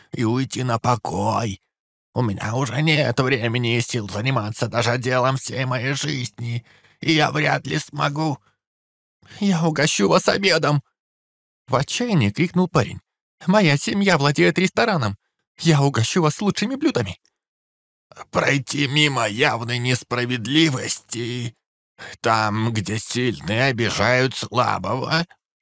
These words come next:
там будет этот старик. Там, где творится зло, там буду и я. Не знаю, известно ли тебе об этом, но этот старый Даули никогда не сходил с пути праведности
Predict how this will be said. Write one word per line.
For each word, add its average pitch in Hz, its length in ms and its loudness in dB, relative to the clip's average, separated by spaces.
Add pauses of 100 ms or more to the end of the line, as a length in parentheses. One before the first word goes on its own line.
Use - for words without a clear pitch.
там 151 320 4
будет 156 640 0
этот 139 400 0
старик. - 680 -2 (340)
Там, 139 520 2
где 143 380 -4
творится 147 760 0
зло, - 460 2 (600)
там 156 340 0
буду 180 320 4
и 190 60 0
я. 160 520 0 (520)
Не 139 260 -2
знаю, 139 720 0 (360)
известно 143 720 2
ли 151 180 4
тебе 151 300 0
об 165 220 0
этом, 170 460 0 (420)
но 113 200 2
этот 135 480 2
старый 147 440 2
Даули 160 520 4
никогда 156 720 2
не 120 160 -2
сходил 135 420 2
с 123 80 -2
пути 143 300 2
праведности 165 960 2